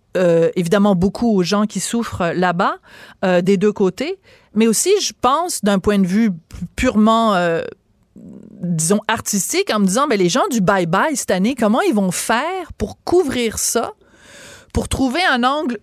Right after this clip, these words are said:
humoristique sans mettre, euh, la société québécoise à feu et à sang. Si t'avais été, toi, dans le Bye Bye cette année, comment, comment tu te serais,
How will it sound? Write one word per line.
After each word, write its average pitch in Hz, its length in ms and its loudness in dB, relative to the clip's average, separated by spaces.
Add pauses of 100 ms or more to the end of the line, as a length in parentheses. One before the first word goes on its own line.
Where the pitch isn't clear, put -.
(160)
humoristique 294 1120 0 (560)
sans 339 540 0
mettre, 254 580 -2 (240)
euh, 185 320 6
la 185 140 0
société 208 340 0
québécoise 226 640 0
à 185 100 2
feu 247 340 -2
et 196 220 4
à 175 80 0
sang. 262 360 0 (680)
Si - 340 -2
t'avais 247 300 2
été, 247 220 -2 (100)
toi, 269 300 0
dans 233 100 2
le 196 60 2
Bye 180 240 0
Bye 262 320 0
cette - 260 -2
année, 208 460 -2 (160)
comment, 262 360 0
comment 277 360 0
tu - 100 -8
te 196 80 -8
serais, 247 480 -2